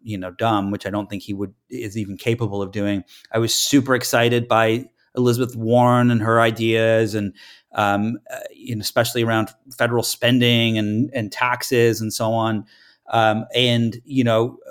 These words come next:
of course, incredibly excited about Kamala. And, and so I think when I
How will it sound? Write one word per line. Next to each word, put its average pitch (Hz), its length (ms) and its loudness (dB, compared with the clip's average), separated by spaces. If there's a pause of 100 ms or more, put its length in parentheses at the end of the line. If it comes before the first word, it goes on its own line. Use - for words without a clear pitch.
of 117 160 -10
course, 117 260 0
incredibly 113 400 0
excited 113 280 0
about 113 180 0
Kamala. 120 480 2
And, 120 360 0
and 127 160 -2
so 139 220 4
I 131 80 8
think 139 220 -2
when 139 120 2
I 131 120 4